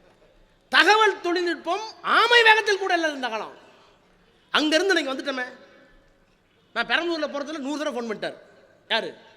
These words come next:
ராஜேஷ்குமார். மைக்கு தான் இல்ல. "ஓவர், ஓவர், நாமக்கல் ஓவர், வந்துட்டோம் ஓவர், தாப்பேட்டை ஓவர்", வந்துருச்சுல்ல.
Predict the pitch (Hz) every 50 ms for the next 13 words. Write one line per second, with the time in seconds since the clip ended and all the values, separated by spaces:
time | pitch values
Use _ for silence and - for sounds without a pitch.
0 | - - _ _ _ _ _ _ 208 269 294 294 - - 226 208 180 - - -
1 | - - - - 190 285 359 359 339 339 349 330 294 254 226 - - - - 240
2 | 302 311 311 320 320 320 - - 254 302 320 320 311 311 - - - 262 302 311
3 | 320 262 302 285 269 302 302 311 311 311 - - 285 302 320 311 302 277 285 277
4 | 311 320 294 - - - - - - - - - - - - - - - - -
5 | - - - - - 269 320 339 339 320 311 311 294 285 277 294 320 - - -
6 | - - - - - - - - - - - - - - - - - - - _
7 | _ _ _ _ - _ - - _ _ _ _ _ - - 294 349 359 - 349
8 | 339 320 294